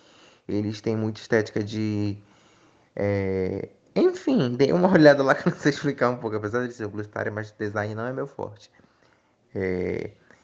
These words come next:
é... a loja se chama in-, arroba insta ponto da ponto baba. Acessem lá no Instagram,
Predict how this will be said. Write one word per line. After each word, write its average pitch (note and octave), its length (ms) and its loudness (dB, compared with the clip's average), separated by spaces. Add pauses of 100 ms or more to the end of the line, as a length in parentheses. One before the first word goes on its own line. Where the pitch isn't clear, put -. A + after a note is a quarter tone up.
(400)
é... F#2+ 600 2
a F2 60 4
loja A2 240 8
se A2+ 100 -8
chama A#2 520 2
in-, C3 400 -2
arroba A#2+ 760 2 (320)
insta A#2 500 -4
ponto A2+ 560 -4
da G2+ 380 -2
ponto A#2 460 -6
baba. G2 600 -6 (1040)
Acessem G#2+ 540 -2
lá G#2+ 80 0
no G#2 80 0
Instagram, G2+ 480 -2